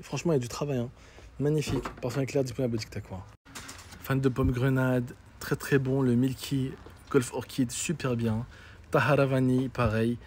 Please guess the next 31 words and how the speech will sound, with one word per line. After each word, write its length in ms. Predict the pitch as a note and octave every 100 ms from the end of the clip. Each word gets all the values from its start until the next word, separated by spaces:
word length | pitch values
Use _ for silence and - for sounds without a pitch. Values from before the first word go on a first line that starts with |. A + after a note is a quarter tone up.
| - - -
Un 80 | G#2+
grand 200 | G#2 C#3
classique, 680 | - B2+ A#2 - B2 - - -
super 420 | - - C3 C3
agréable, 500 | B2 A2+ A2+ A#2 A2+
super 380 | - - A#2+ A#2
doux. 160 | A2 A#2+ - - -
Vous 60 | -
savez 120 | D3
qu'on 140 | C3+
a 80 | A#2+
plein 480 | A2+ - C#3+ C#3 C#3+
de 140 | C3
Milky 300 | C#3 B2+ -
à 40 | C3+
la 80 | B2+
boutique 200 | A#2+ -
Taqwa. 340 | A#2 B2+ C#3+ - - - -
À 100 | C3
la 100 | B2+
pistache, 580 | C#3+ B2+ - B2 G#2+
à 20 | B2
la 160 | B2+
mangue, 320 | C3 B2 A2
à 40 | A#2+
la 100 | B2+
pomme 180 | C#3 C#3
grenade, 480 | C3+ B2+ A#2 G#2+ G#2 - - - -
au 100 | F3+
bonbon, 440 | E3+ F3 D#3 C#3 A#2+ - - - - - - -
euh, 640 | C#3 C3+ C#3 C#3 C3+ C3+